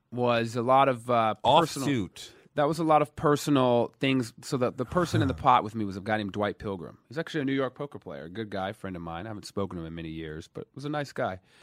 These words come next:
Speaker 1: And Dwight and me had a lot of, uh, we battled a lot at the tables. There was a lot of, like, I wouldn't say tension because, like I say, we liked each other, we got along. But at the tables,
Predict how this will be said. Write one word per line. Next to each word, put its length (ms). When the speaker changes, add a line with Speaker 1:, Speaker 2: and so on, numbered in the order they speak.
Speaker 1:
And 140
Dwight 380
and 120
me 220
had 240
a 60
lot 260
of, 220
uh, 440
we 120
battled 420
a 20
lot 200
at 60
the 80
tables. 480
There 100
was 80
a 20
lot 180
of, 140
like, 240
I 60
wouldn't 180
say 180
tension 520
because, 320
like 180
I 40
say, 160
we 160
liked 280
each 140
other, 120
we 60
got 160
along. 360
But 100
at 80
the 60
tables, 460